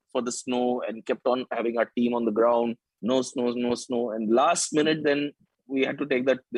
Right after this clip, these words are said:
like, a call where we were like, "Okay, we need to, like, literally go to Antarctica kind of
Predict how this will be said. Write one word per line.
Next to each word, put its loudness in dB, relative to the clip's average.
like, -2
a -6
call 2
where 2
we -2
were -2
like, -4
"Okay, -6
we -4
need -6
to, -2
like, -2
literally -4
go -2
to 2
Antarctica 0
kind -4
of -4